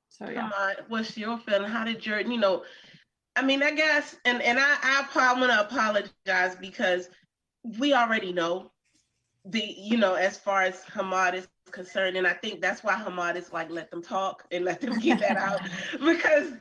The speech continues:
Speaker 2: the three of us, Brian, Hamad, and myself already know. But Hamad, you need to speak on this too, because the, you know, the, the, they don't know. The people in the,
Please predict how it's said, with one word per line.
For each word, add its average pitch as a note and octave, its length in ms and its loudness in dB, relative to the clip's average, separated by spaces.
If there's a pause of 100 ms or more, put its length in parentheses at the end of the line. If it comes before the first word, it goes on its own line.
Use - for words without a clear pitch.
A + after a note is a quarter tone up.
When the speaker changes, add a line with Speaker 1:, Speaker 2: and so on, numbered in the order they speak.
Speaker 2:
the B3+ 260 0
three D#4+ 260 2
of D4 100 4
us, C#4+ 220 4
Brian, C#4 340 4
Hamad, A#3+ 360 4
and A3 120 -2
myself G3 480 2
already F3+ 320 0
know. F#3 180 0
But F3 320 -2 (220)
Hamad, A#3+ 360 2
you D4 160 0
need D4+ 200 0
to A#3+ 80 -4
speak G#3 340 -12
on F3 180 -2
this D#3+ 220 -8
too, F3+ 320 -6
because F#3 340 -8
the, F#3+ 300 -8
you G3+ 140 -10
know, E3+ 160 -4
the, F3+ 160 -10 (340)
the, F#3 140 -14 (360)
they A3 140 0
don't G3+ 220 -6
know. - 180 -8
The E3 60 -16
people A3 320 -12
in F3 180 -6
the, D#3 180 -8